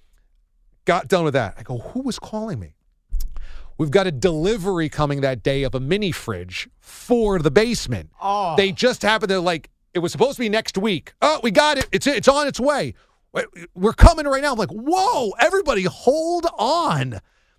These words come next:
Speaker 1: I cannot take this. It, ev-, it was like the world, it was as though I was at the bottom of a ski slope
Speaker 2: Oh.
Speaker 1: and the snow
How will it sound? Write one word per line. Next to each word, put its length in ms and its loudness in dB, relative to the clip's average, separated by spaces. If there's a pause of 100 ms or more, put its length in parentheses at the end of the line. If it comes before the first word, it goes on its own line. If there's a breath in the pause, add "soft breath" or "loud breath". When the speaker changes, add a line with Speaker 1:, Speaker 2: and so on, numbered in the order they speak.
(140)
Speaker 1:
I 100 6
cannot 540 0 (100)
take 400 -4
this. 280 -2 (400)
It, 160 -4
ev-, 220 0
it 40 2
was 220 -2
like 280 -4 (440)
the 140 2
world, 540 -2
it 80 2
was 200 -4 (120)
as 180 -2
though 160 0
I 40 -2
was 140 -6
at 60 -4
the 60 -4
bottom 520 -2
of 80 -4
a 40 -4
ski 480 -8
slope 380 -6
Speaker 2:
Oh. 240 -2
Speaker 1:
and 180 0
the 60 -2
snow 680 -2